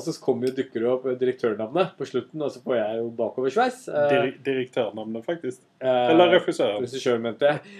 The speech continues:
Speaker 1: Eh, <laughs> og det, og det
Speaker 2: Det er litt
Speaker 1: er
Speaker 2: sånn
Speaker 1: jo
Speaker 2: English i dag, det.
Speaker 1: og det, <laughs> og det er Tim Burton.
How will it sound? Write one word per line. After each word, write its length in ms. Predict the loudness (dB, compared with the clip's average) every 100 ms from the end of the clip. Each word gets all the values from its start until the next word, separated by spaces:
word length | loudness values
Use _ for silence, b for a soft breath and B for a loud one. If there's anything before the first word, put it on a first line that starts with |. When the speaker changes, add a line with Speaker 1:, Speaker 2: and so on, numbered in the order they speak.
| -12
Speaker 1:
Eh, 720 | 0 2 2 6 6 8 4 2
<laughs> 400 | -2 -10 -4 2
og 80 | 6
det, 180 | 6 6
og 160 | 4 2
det 80 |
Speaker 2:
Det 40 | 4
er 20 |
litt 140 | 6 6
Speaker 1:
er 20 |
Speaker 2:
sånn 140 | 6
Speaker 1:
jo 60 | 6
Speaker 2:
English 320 | 4 2 0
i 60 | -2
dag, 160 | -2 -2
det. 60 | -2
Speaker 1:
og 280 | -2 -2 4
det, 140 | 4 4 -4 _ _ _ 2
<laughs> 1000 | 2 2 -6 -4 -4 -2 0 4 4 4
og 80 | 2
det 100 | 6
er 100 | 6
Tim 220 | 6 0
Burton. 380 | 2 0 0 -8